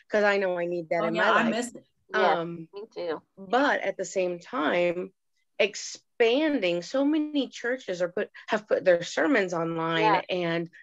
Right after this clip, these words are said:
Speaker 1: their worship online. And so I just,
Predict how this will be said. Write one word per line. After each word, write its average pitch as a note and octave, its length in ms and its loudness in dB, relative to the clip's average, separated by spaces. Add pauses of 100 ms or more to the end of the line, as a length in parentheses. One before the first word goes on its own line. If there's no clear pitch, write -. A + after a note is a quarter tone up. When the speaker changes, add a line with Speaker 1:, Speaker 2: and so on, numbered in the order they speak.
(300)
Speaker 1:
their F#3+ 340 4
worship A3 580 -2
online. F3 580 0
And F#3+ 180 -4
so F#3 320 0 (1000)
I A#3+ 80 0
just, G#3+ 300 -4